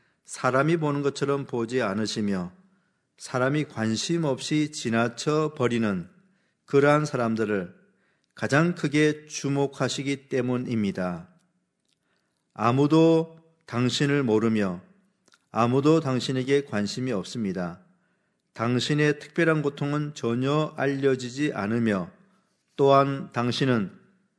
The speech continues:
그 고통을 세상에 밝히지 않을 것입니다. 당신은 홀로 고통을 겪습니다. 하지만 낙심하지 마십시오.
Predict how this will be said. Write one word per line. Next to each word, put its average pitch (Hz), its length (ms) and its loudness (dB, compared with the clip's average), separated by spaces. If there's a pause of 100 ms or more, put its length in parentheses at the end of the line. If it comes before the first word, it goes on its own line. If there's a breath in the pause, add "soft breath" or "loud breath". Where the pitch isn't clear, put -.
(160)
그 139 120 0
고통을 139 520 2
세상에 143 800 0
밝히지 131 840 0
않을 131 240 2
것입니다. 98 680 -2 (840 soft breath)
당신은 170 400 2
홀로 165 320 4
고통을 147 520 0
겪습니다. 101 720 -2 (120)
하지만 117 420 0
낙심하지 117 480 -2
마십시오. 101 640 -6